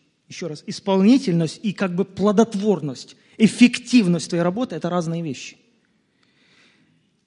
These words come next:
Э, Дракер, Питер, говорит, быть исполнительным означает делать все правильно,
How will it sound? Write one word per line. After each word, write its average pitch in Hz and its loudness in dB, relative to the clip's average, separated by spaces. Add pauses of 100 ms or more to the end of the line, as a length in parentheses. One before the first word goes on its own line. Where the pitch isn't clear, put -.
Э, 151 -6
Дракер, 190 -4
Питер, 170 -4
говорит, 196 2
быть 233 0
исполнительным 226 0
означает 254 -4
делать 254 -2
все - -2
правильно, 233 -6